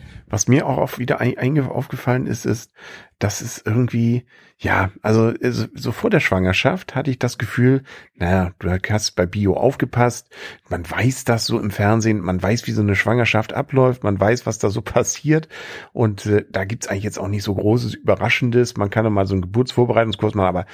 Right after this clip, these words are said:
so richtig was Neues lernst du auch, Kind musst du wickeln, aber wenn man jetzt so mal guckt und ich mir das mir ansehe, was ich so in den letzten Zeit erlebt habe und was man sozusagen auch mitbekommt, was man vorher so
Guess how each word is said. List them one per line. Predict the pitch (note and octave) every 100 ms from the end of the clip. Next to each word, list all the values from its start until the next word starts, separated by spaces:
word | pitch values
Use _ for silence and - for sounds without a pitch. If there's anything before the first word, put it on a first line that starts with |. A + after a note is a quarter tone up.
| - -
so | -
richtig | G2+ G2
was | F#2
Neues | F2+ G#2+ G2+
lernst | G2+ G2 -
du |
auch, | E2 G#2+ A#2 -
Kind | G2 -
musst | G#2 G2+
du | F2+
wickeln, | A#2 B2+ C3 D3 - - - -
aber | - G#2+ A2+ A2
wenn | - A2+
man | B2
jetzt | B2+
so | - A2+
mal | A2+
guckt | A2 C#3+ D#3+ -
und | G#2+
ich | A#2+
mir | A#2
das | A2 A2
mir | A2+ G#2 G2 F#2+
ansehe, | A#2+ B2+ C3 A2+
was | A#2
ich | B2+
so | A#2+ G#2+
in |
den | G#2+ G#2+
letzten | A#2 - A2
Zeit | - G#2 - _ _ -
erlebt | G2 A#2 D#3
habe | C3 B2 C3 C#3 C3
und | A#2 A2 - - - - -
was | A2 -
man | A#2
sozusagen | G#2+ A2+ - G#2 -
auch | G2+
mitbekommt, | A2 D#3 E3 - - D3 E3+ -
was | -
man | G2+
vorher | F#2+ G#2+ G#2
so | G2 G2 G2